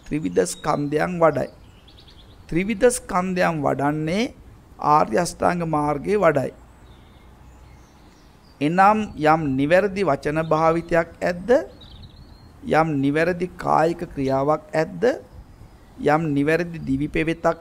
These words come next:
ඇද්ද? මෙය සීලස්කන්ධයයි. යම් නිවැරදි වීරියක් ඇද්ද? යම් නිවැරදි සිහියක් ඇද්ද? යම් නිවැරදි සමාධියක් ඇද්ද? මෙය සමාධිස්කන්ධයයි. යම්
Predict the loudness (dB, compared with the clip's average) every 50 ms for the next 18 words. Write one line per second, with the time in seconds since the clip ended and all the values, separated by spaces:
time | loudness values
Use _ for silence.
0 | -6 -2 -2 -2 -2 -2 0 2 2 2 2 -2 -14 -20 -20 -20 -20 -20 -20 -20
1 | -20 -14 -8 -4 -4 -2 -2 -4 -6 -8 -14 -16 -14 -12 -10 -8 -4 0 0 0
2 | 0 -2 -6 -6 -6 -4 -4 -6 -6 -8 -12 -14 -18 -20 -20 -20 -20 -20 _ _
3 | _ _ _ -20 -20 _ _ _ _ _ -2 2 2 2 2 0 -2 -2 -2 0
4 | 0 0 0 -2 -2 -4 -6 -6 -6 -6 -6 -6 -8 -4 0 2 2 0 0 -6
5 | -6 -6 -6 -6 -6 -4 -2 -2 -2 -2 -4 -16 _ _ _ _ -20 _ -20 -20
6 | -20 -20 -20 -20 -14 -4 0 0 0 2 0 -2 -2 0 0 0 0 0 -2 -6
7 | -8 -8 -6 -6 -6 -6 -4 0 2 2 0 0 -4 -4 -2 -2 -2 -4 -4 -2
8 | 0 0 0 -2 -8 -18 -20 _ _ _ _ _ _ _ _ _ _ _ -4 2
9 | 2 4 4 2 0 -2 0 2 2 0 0 -2 -6 -8 -4 -4 -4 -2 0 0
10 | 0 0 0 0 0 0 0 0 -2 -2 -2 -2 -2 -2 0 0 0 -2 -4 -18
11 | -20 -20 -20 -20 -20 -20 _ _ -10 -6 -4 -2 -2 -2 -4 -4 -4 -4 0 2
12 | 2 2 2 2 -2 -6 -8 -8 -8 -4 -4 -4 -4 -4 -6 -6 -8 -10 -12 _
13 | _ _ _ _ _ _ _ _ _ _ _ _ _ -4 0 0 0 0